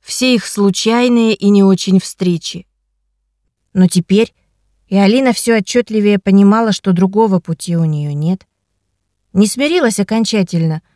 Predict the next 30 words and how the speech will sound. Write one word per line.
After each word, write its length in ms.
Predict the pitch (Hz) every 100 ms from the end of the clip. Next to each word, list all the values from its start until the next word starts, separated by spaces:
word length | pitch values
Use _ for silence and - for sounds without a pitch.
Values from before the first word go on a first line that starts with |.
| _ -
то 100 | 220
и 140 | 220
дело 280 | 190 294 269
возвращаясь 840 | 220 190 208 196 - 247 240 202
к 80 | -
обдумыванию 760 | 185 165 240 240 220 214 208 196 _ _ -
иных 360 | 220 277 302 196
возможностей 880 | 196 190 208 214 175 175 - 170 - _ -
разрешить 520 | 214 233 240 214 180
скверную 500 | - 202 185 170 165
ситуацию. 760 | - 175 196 170 - 156 160 _ _ _ _ _ _ _
Но 160 | 185 190
сколько 460 | - - 294 254 247
бы 160 | 214
времени 500 | 208 226 254 233 208
она 260 | 196 190 226
ни 140 | 226
проводила 580 | 196 196 190 180 220 233
над 180 | 196 180
решением 640 | 180 - 214 208 196 190 -
этой 300 | 202 202 190
непростой 640 | 185 - 185 - - 185
задачи, 720 | 160 175 165 226 - - 220 _ _ _ _ _
все 260 | - - 196
равно 440 | 190 185 240 262 _ _ _ _ _ _
итог 320 | 240 - 285
выходил 560 | 233 240 226 208 214 220
хуже 380 | - 240 214 202
не 120 | 185
придумаешь. 800 | 170 170 156 156 147 151 -